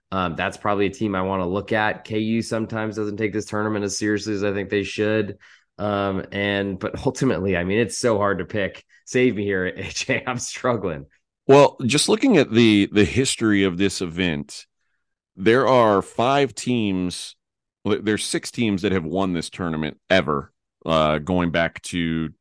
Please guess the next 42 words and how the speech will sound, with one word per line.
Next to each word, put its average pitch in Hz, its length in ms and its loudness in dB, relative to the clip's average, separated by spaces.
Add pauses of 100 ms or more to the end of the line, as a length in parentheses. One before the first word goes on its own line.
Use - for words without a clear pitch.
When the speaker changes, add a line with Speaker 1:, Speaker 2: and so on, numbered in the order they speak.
Speaker 2:
nineteen 92 420 -2
ninety-seven 82 580 -2
when 80 160 -4
the 80 40 -4
Big 76 220 -6
Twelve 82 400 0
was 76 480 -6 (140)
brought 82 200 2
together. 73 480 -2 (800)
Uh, 78 440 6 (100)
and 87 260 0
one 110 140 2
of 110 40 0
those 101 200 2
teams, 92 360 -2
one 95 120 -4
of 95 60 -4
the - 60 -6
six - 300 -6
that 80 120 -4
have 92 260 0
won 82 180 -2
it, 82 140 -4
is 82 120 -4
Missouri, 78 560 0
who's 80 220 -4
no 92 180 4
longer 87 400 2
in 80 80 -2
the 73 60 -6
Speaker 1:
Sure, 82 200 -8
Speaker 2:
conference. 71 440 -6
Speaker 1:
sure. 87 320 -10 (400)
Speaker 2:
Uh, 80 540 8
the 95 180 0
combined 104 640 4
wins 120 640 2 (160)
for 98 560 4
the, 90 520 -2
the 92 120 -2
rest, 101 460 -2 (140)
uh, 82 320 0